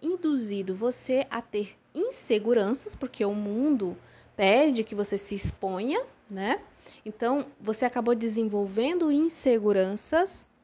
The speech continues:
e as inseguranças acabou tendo, é, aí desembocado na timidez.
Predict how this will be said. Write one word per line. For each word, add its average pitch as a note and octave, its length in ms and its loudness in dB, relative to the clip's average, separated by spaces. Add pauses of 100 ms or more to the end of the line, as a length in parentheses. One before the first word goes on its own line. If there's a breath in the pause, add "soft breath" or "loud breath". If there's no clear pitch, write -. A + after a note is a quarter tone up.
e A3+ 140 -2
as G3+ 220 -2
inseguranças G#3 720 -4 (340 soft breath)
acabou B3 500 0 (160)
tendo, A3 380 -2 (320)
é, G#3 300 4
aí G#3 220 2
desembocado G#3+ 640 0
na A3+ 180 -2
timidez. B3+ 720 0